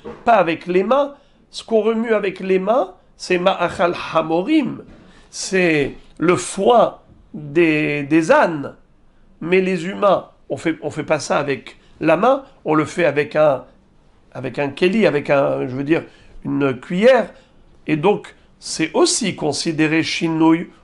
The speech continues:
Pourquoi tu interdis ? Et là, mar Shmuel, memaho bayad veno memaho bakeli. Au contraire, Shmuel nous dit, on, Davka, il faut préférer le chinouille de le faire avec la main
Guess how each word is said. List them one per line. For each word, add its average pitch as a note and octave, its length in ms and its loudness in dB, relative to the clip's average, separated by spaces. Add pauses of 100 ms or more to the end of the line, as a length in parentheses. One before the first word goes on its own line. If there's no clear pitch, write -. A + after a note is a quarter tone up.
Pourquoi F3+ 380 0
tu F#3+ 160 -4
interdis ? F#3 600 -2 (1600)
Et A3 160 6
là, A3 200 6
mar D#3 200 2
Shmuel, E3 800 2 (380)
memaho G3 580 2
bayad F3+ 520 4
veno G#3+ 280 4
memaho G3+ 440 0
bakeli. D#3+ 600 -2 (300)
Au F3 120 0
contraire, A3 460 0
Shmuel G3+ 400 -2
nous G3+ 140 -6
dit, C4 380 -2 (1000)
on, E3 420 -2
Davka, G#3+ 580 2
il F3+ 100 0
faut F#3 160 -2
préférer G#3+ 500 0
le F#3 100 2
chinouille G3 520 -4
de E3+ 80 2
le F3 100 0
faire F#3 260 -2
avec E3 220 -2
la E3+ 160 2
main E3 320 0